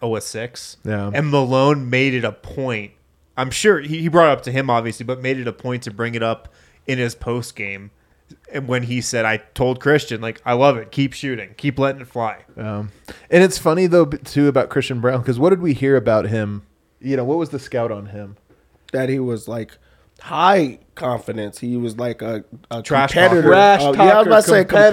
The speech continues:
Speaker 3: competitor that
Speaker 2: man.
Speaker 3: really wanted to go
Speaker 2: Other
Speaker 3: after
Speaker 2: teams
Speaker 3: everybody.
Speaker 2: are gonna hate him, and we're gonna love it. I'm like, "I don't see any of that." <laughs>
Speaker 3: Ne-, like,
Speaker 1: Yeah.
Speaker 3: nothing.
Speaker 1: He's timid out there.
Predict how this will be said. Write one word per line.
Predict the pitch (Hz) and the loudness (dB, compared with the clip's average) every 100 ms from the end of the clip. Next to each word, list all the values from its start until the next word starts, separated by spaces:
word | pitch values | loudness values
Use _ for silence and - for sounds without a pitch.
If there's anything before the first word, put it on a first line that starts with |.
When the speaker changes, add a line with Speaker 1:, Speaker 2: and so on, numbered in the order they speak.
| 180 | 8
Speaker 3:
competitor | 190 185 180 | 6 6 6
that | 160 | 6
Speaker 2:
man. | 170 | 8
Speaker 3:
really | 185 190 | 8 8
wanted | 185 180 180 | 8 6 2
to | 151 | 2
go | 151 | 6
Speaker 2:
Other | 175 214 220 | 8 8 8
Speaker 3:
after | 156 | 6
Speaker 2:
teams | 139 | -2
Speaker 3:
everybody. | 113 156 175 - 165 | 2 4 6 6 6
Speaker 2:
are | |
gonna | 143 156 | 6 6
hate | 196 208 | 8 8
him, | 208 165 | 6 4
and | 156 | 4
we're | 180 | 2
gonna | 180 180 | 2 2
love | 175 | 4
it. | 165 | 4
I'm | 196 | 2
like, | 226 | 2
"I | 233 | 2
don't | 359 185 | 2 0
see | 139 160 | 0 2
any | 226 | 2
of | 120 - | 0 -4
that." | - - 151 | -6 0 2
<laughs> | |
Speaker 3:
Ne-, | 156 180 226 - | 4 6 4 6
like, | 190 190 | 6 4
Speaker 1:
Yeah. | 185 | 4
Speaker 3:
nothing. | 196 226 277 220 147 | 6 6 6 4 2
Speaker 1:
He's | 180 190 | 0 -4
timid | - 214 170 135 | -2 0 2 2
out | 127 - | 0 -2
there. | 117 | -6